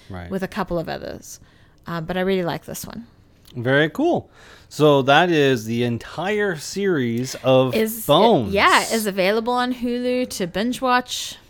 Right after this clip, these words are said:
Speaker 2: Go for it.
Speaker 1: All right. And that is all for your week in review. And now it is time for my week in review.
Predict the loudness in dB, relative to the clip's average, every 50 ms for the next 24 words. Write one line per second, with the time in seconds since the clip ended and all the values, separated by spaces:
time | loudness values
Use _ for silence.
0 | _ _ _ _ _ _ _ -4 -4 -4 -4 -4 -6 -10 -10 -12 -14 _ _ _
1 | _ _ _ -6 -2 2 4 4 4 4 2 -4 _ -20 -20 -20 -16 -6 -4 -2
2 | 2 4 4 4 4 2 2 0 0 0 0 2 4 4 4 4 2 0 -2 0
3 | 2 2 4 4 2 0 -2 -4 -2 0 2 2 4 4 4 2 2 2 0 -2
4 | 0 0 0 2 2 0 0 2 2 2 2 2 2 0 -4 -8 -10 _ _ _
5 | _ _ _ _ _ _ _ -20 -20 -20 -20 -20 _ _ _ _ _ _ _ _
6 | _ _ _ -4 -2 0 2 2 2 2 0 0 0 2 2 2 2 2 0 -2
7 | -2 0 0 2 2 2 2 4 2 0 -2 -4 -6 -2 0 2 4 4 2 2
8 | 0 -4 -8 -10 -6 -4 -2 -2 -2 -2 0 0 2 2 2 2 2 4 4 4
9 | 4 2 0 -2 -2 0 0 0 0 -2 -2 -2 -4 -8 -10 -10 -10 -8 -4 -4
10 | -4 -4 -4